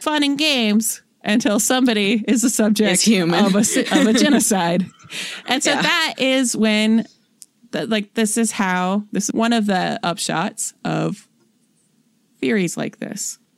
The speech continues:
Speaker 1: When British colonists first arrived in America, they never saw anyone building mounds. <laughs> And when they asked people what was up with these mounds, they didn't really know.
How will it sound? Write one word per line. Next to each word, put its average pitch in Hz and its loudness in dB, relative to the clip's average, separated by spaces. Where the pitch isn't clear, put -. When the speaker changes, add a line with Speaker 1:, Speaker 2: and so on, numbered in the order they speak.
Speaker 1:
When 262 0
British 277 -4
colonists 226 0
first 208 0
arrived 175 0
in 165 2
America, 160 2
they 269 0
never 302 2
saw 339 0
anyone 185 2
building 170 2
mounds. 170 0
<laughs> - -20
And 294 0
when 302 2
they 320 0
asked 339 -4
people 202 2
what 277 2
was 277 2
up 262 0
with 240 2
these 220 4
mounds, 247 2
they 381 0
didn't 370 -2
really 349 0
know. 392 0